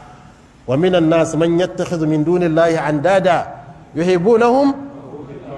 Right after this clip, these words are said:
والذين آمنوا أشد حبا لله. Son Allah sai aka mai da shi zuwa kan son Annabi. Shi yasa Annabi ya ce, "La tarfa'uni fawqa manzil-, manzilil ladzi anzala Allahu fi."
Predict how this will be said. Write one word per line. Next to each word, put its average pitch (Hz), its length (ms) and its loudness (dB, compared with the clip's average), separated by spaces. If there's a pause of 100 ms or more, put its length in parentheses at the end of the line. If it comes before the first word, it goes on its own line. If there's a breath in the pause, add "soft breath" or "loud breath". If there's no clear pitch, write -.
(120)
والذين 165 460 0
آمنوا 156 560 0
أشد 131 300 -8
حبا 139 320 -4
لله. 120 380 -2 (1700)
Son 214 240 2
Allah 190 320 2
sai 185 160 2
aka 170 80 0
mai 165 160 2
da 147 80 0
shi 147 80 -4
zuwa 143 240 2
kan 143 100 -2
son 123 220 -8
Annabi. 110 260 -10 (2250)
Shi - 100 -6
yasa 165 140 0
Annabi 147 240 2
ya 143 60 -2
ce, 135 100 -4
"La 143 300 2
tarfa'uni 143 1000 0
fawqa 143 500 0
manzil-, 139 580 -2
manzilil 143 400 0
ladzi 127 200 -2
anzala 123 300 -4
Allahu 113 320 -4
fi." 98 120 -12